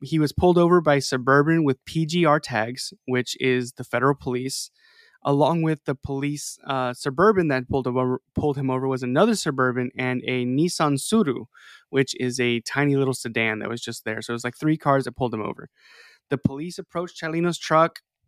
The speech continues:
and told him to get out. Chalino was like, "Nah, I, I got cash money right here," because a lot of times the police pull you over. It's basically just to extort you. And if you give them a little bit of money or some money, however much they want, usually they'll leave you alone. Like, that's just something that's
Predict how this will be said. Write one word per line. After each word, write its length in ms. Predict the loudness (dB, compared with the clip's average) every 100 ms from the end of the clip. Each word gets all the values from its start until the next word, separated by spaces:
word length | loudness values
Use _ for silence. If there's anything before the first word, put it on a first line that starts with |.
| -6
and 120 | -4
told 260 | 0 0 0
him 80 | -2
to 100 | -2
get 200 | -2 0
out. 240 | 0 -2 _ _ -20 -20 -8
Chalino 320 | -2 0 0
was 100 | 0
like, 140 | -2
"Nah, 400 | 0 2 2 0 -4 -12
I, 120 | -12 -6
I 120 | -4
got 220 | 0 -2
cash 280 | -2 -4 -2
money 240 | 0 2 2
right 200 | 0 -2
here," 260 | -2 -2
because 640 | -2 -6 -4 -4 -4 -12 -14
a 80 | -4
lot 220 | 0 0
of 80 | 0
times 460 | -2 -2 -2 -6 -14
the 80 |
police 340 | -12 -6 -6 -6
pull 160 | -6
you 140 | -2 0
over. 380 | 2 4 2 0 -12 -20 _
It's 180 | -6 2
basically 360 | 4 4 2 2
just 240 | 2 0
to 80 | -2
extort 340 | -2 -2 -2
you. 100 | -2
And 80 | -4
if 100 | -4
you 80 | 0
give 140 | 2
them 100 | 4
a 60 | 4
little 120 | 4
bit 100 | 4
of 80 | 2
money 400 | 4 4 4 2
or 140 | 0 -4
some 280 | 0 2 2
money, 220 | 2 0
however 220 | -2 -2
much 180 | -4 -6
they 80 | -6
want, 240 | -6 -4
usually 240 | -6 -6 -4
they'll 160 | -4
leave 220 | -4 -6
you 140 | -8 -4
alone. 380 | 0 0 -2 -10 _ _ _ _ _
Like, 180 | -6 -4
that's 160 | -4 -4
just 180 | -6 -4
something 280 | -6 -6
that's 260 | -8 -10